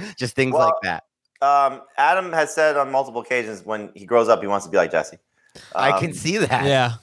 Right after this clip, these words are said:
Speaker 3: He's a
Speaker 1: I
Speaker 3: bit of
Speaker 1: can
Speaker 3: a hero
Speaker 1: see
Speaker 3: to
Speaker 1: it.
Speaker 3: me. Yeah.
Speaker 1: I can see it. So you'll have to let me know. We'll check back in on that. And those who have watched it and are listening, let us know as well.
Speaker 3: And what's it on?
Speaker 1: It's on Hulu.
Speaker 2: Hulu.
Speaker 1: So
Speaker 3: Oh, okay.
Speaker 1: I wish it was
Speaker 3: Oh,
Speaker 1: Paramount
Speaker 3: all right,
Speaker 1: Plus,
Speaker 3: then I
Speaker 1: but
Speaker 3: have to promote something too, all right? 'Cause you gotta
Speaker 1: Yeah.
Speaker 3: get Hulu.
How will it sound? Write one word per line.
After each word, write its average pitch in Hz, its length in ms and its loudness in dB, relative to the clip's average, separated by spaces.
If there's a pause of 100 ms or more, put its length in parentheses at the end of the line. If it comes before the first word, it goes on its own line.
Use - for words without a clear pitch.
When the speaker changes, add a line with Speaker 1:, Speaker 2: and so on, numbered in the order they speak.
(300)
Speaker 3:
He's - 120 -8
a 123 40 0
Speaker 1:
I 135 80 2
Speaker 3:
bit 196 100 2
of 170 80 0
Speaker 1:
can 147 80 2
Speaker 3:
a 143 40 2
hero 139 220 2
Speaker 1:
see - 20 -
Speaker 3:
to 127 60 -2
Speaker 1:
it. 127 40 -4
Speaker 3:
me. 139 260 0 (100)
Yeah. 127 300 -2 (580)
Speaker 1:
I 107 120 2
can 127 160 -2
see 123 220 -4
it. 95 160 -4
So 110 140 2
you'll 117 180 2
have 147 160 0
to 143 80 -2
let 139 160 2
me 127 120 -4
know. 98 180 0
We'll 95 140 -2
check - 240 -6
back 101 220 -6
in 85 120 -8
on 78 160 -10
that. 76 240 -12
And 98 180 -6
those 123 180 0
who 131 100 -6
have 104 120 -6
watched 104 320 -2
it 104 80 -4
and 95 100 -8
are 85 100 -8
listening, 82 420 -8 (200)
let 90 160 2
us 85 180 -4
know 78 180 -4
as 78 120 -8
well. 76 220 -4
Speaker 3:
And 123 100 -6
what's 135 200 0
it 165 60 0
on? 190 280 0 (560)
Speaker 1:
It's 120 180 -4
on 147 280 2
Hulu. 107 340 0
Speaker 2:
Hulu. 143 220 0
Speaker 1:
So 78 200 -8
Speaker 3:
Oh, 95 140 -6
okay. 87 240 -10 (180)
Speaker 1:
I 90 80 -6
wish 139 180 0
it 156 40 2
was 131 100 2
Speaker 3:
Oh, 131 80 4
Speaker 1:
Paramount 98 360 0
Speaker 3:
all 117 60 -6
right, 117 60 -2
Speaker 1:
Plus, 117 80 -2
Speaker 3:
then 135 80 2
I 143 40 2
Speaker 1:
but 147 40 2
Speaker 3:
have 151 100 0
to 147 80 -2
promote 131 300 0
something 120 320 -2
too, 139 200 -2
all 104 120 -2
right? 104 220 -4
'Cause 110 140 -6
you 117 60 -6
gotta 127 160 2
Speaker 1:
Yeah. 123 120 2
Speaker 3:
get 120 40 0
Hulu. 123 400 0